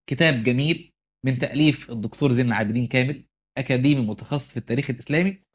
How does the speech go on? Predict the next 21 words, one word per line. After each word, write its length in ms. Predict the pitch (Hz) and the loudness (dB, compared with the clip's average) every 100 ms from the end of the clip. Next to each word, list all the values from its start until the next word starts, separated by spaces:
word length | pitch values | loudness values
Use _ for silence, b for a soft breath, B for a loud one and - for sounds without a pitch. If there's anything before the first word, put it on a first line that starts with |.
| _ - | _ -4
كتاب 280 | 127 156 127 | 0 2 2
منقح 580 | 131 131 160 - - _ _ _ _ - | -2 -2 -8 -8 -12 _ _ _ _ 0
ت-، 280 | 180 190 - | 0 0 -2
تحصل، 720 | 196 - - 175 175 170 - _ - | -2 -2 0 4 4 2 -6 _ -4
آه، 240 | 127 120 | -2 -2
فيه 380 | 120 170 190 185 | -2 2 4 4
على 220 | 123 127 | 4 2
معلومات 420 | 120 110 123 147 - - | 0 -2 0 -2 -4 -2
قيمة. 520 | 135 123 151 170 - _ _ _ _ | 0 2 2 0 -8 _ _ _ _
فحاول 1000 | - 139 135 135 - - - 226 190 123 | -2 2 4 2 -4 -8 0 2 4 2
أن 200 | 117 120 | 0 -4
تقتني 420 | 135 - 151 131 | -6 -2 -2 0
مثل 280 | 127 127 104 - | -2 -4 -10 -6
هذه 480 | 123 139 120 120 - | -2 0 0 -2 -4
الكتب 520 | 113 - 175 190 151 - b b | -8 -4 2 2 0 -10 b b
حتى 340 | - 190 190 175 | -2 -2 0 0
تثقف 600 | 156 - - - 160 151 | 0 -2 -4 -2 -4 -4
نفسك 280 | 151 160 147 | -6 -4 -4
وتثقف 360 | 127 190 170 - | -2 -4 -4 -8
أبنائك. 420 | 120 156 175 - | -2 0 0 -2
وأنا 340 | 151 196 202 | -2 2 2